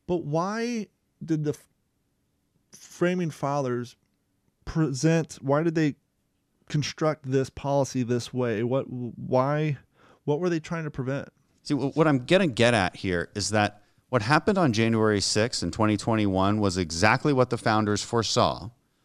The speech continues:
Speaker 2: They were afraid of creating the exact situation that we saw on Wednesday, where in a single time, in a single place, with a single group of people who can be persuaded because they happen to be elected officials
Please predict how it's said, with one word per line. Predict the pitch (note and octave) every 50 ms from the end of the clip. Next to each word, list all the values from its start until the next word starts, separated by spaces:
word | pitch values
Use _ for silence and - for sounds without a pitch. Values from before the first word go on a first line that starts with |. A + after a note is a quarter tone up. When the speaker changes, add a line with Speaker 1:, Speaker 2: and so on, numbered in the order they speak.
| _ _ _
Speaker 2:
They | B2+ C#3
were | E3 G3 G#3+ G3+
afraid | E3 - - - D3 C#3 C3 B2+ B2 A#2 -
of | - G#2 -
creating | - - A#2 A2+ A2 A2+ G2+
the | F#2+ F2+
exact | D#2+ D2+ D#2 D#2+ G2+ A2 B2 - -
situation | - B2+ - - A2+ G2+ F#2+ F#2 - - F#2 F2
that | F2 E2+
we | D#2 F2
saw | D#2 - - E2 D#2 D2+
on | C#2+ C#2+
Wednesday, | B1+ B1+ A#1+ - - - B1+ - - _ _ _ _ _ _ _ _ _ _ _ _ _ _ _ _ _ _ _ _ _
where | - G#2 G#2 G2+ F#2+ F2 - _ _ _ _ _ _ _ _ _ _ _
in | A#2 G#2+
a | F2+
single | - - - - F3 G3 G#3 G#3 G3
time, | F3 - A#2 A2+ G#2+ F#2 E2 D#2+ D2+ D2 D#2 D#2+ E2 - _ -
in | D#2
a | D#2
single | - - - - C#3+ E3 F3+ G3+ F#3+
place, | - - - A#2+ F#2 C#2 C2 - - - - - - - _ _ _ _ _ _ _ _ _ _ _ _
with | - -
a | -
single | - - - - D3+ F3 F3+ F#3+ E3
group | C#3 D#3 D3+ -
of | D3+ C#3 -
people | - - A#2 G2+ - - - D#2
who | F2 F2+
can | - - - C3+ D3+ F#3+ G3+
be | F#3+ C4 G3+
persuaded | - - F#3 F3 D#3 - - - D3 D3+ C#3+ A#2 F2 D2+ C#2+ D#2
because | D#2+ E2+ - - F2 F2+ -
they | - D#2+
happen | E2 - G2+ G#2+ - - A#2
to | A2+ G#2+
be | G#2+ A2+
elected | A2 G#2 G#2+ G#2+ G#2 - G#2+ F#2
officials | F2+ - - D3+ D3+ - - C#2+ C2+ E2 - - - -